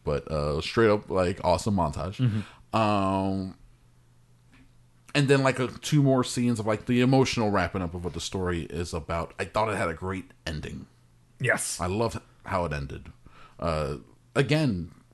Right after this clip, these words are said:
Speaker 1: kind of a rocky thing, the way it ended. It kind of a
Speaker 2: Mm-hmm.
Speaker 1: it made me think right away of, um, laying out the emotional stakes so that the overall events don't matter. It's all about the personal growth.
Speaker 2: Mm-hmm.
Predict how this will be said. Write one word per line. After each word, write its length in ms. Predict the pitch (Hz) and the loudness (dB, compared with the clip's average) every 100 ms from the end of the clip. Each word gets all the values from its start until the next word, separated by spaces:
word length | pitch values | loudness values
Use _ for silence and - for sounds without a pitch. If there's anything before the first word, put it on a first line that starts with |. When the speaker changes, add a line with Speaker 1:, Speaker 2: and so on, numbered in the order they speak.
| _ - - _ 87 - | _ -20 -20 _ -16 -8
Speaker 1:
kind 140 | 123 | -2
of 80 | 165 | 0
a 80 | 180 | 2
rocky 340 | 104 120 123 | 2 0 0
thing, 240 | 113 143 98 | -4 -2 -2
the 80 | 82 | 0
way 120 | 87 | 0
it 80 | 82 | -2
ended. 280 | 90 71 | -4 -6
It 60 | 71 | -8
kind 160 | 82 80 | -8 -8
of 120 | 73 | -6
a 240 | 71 65 - 95 - - - - - | -8 -8 -8 -8 -8 -12 -18 -14 4
Speaker 2:
Mm-hmm. 360 | 202 240 359 349 - - | 6 6 4 0 -8 -14
Speaker 1:
it 400 | - 107 - - | -10 -10 -10 -4
made 160 | 113 123 | 0 2
me 60 | |
think 220 | 120 - 104 | 2 0 2
right 160 | 101 | 2
away 240 | 104 98 92 | 2 2 0
of, 340 | 87 82 80 | -2 -4 -6
um, 420 | 76 76 73 71 73 - _ _ _ _ _ _ _ - - | -8 -6 -8 -10 -14 -20 _ _ _ _ _ _ _ -20 -8
laying 240 | 127 127 123 | 0 2 2
out 140 | 123 | 2
the 60 | 127 | 4
emotional 400 | 131 131 - 92 | 6 4 2 -4
stakes 520 | - 90 76 - - - | -4 -6 -6 -8 -10 -8
so 220 | - 95 | -6 -4
that 240 | 85 87 | -2 -4
the 100 | 107 | 2
overall 400 | 123 113 113 117 | 2 4 4 4
events 320 | 117 117 107 | 2 0 -2
don't 220 | - 123 113 | -2 -2 0
matter. 400 | 107 113 120 98 | 0 0 0 -2
It's 140 | 85 | -2
all 100 | 95 | -2
about 200 | 92 85 | -2 -4
the 60 | - | -4
personal 360 | - 101 117 107 | -4 -2 -2 -4
growth. 340 | 113 123 - | -2 -4 0
Speaker 2:
Mm-hmm. 220 | 135 123 | 4 6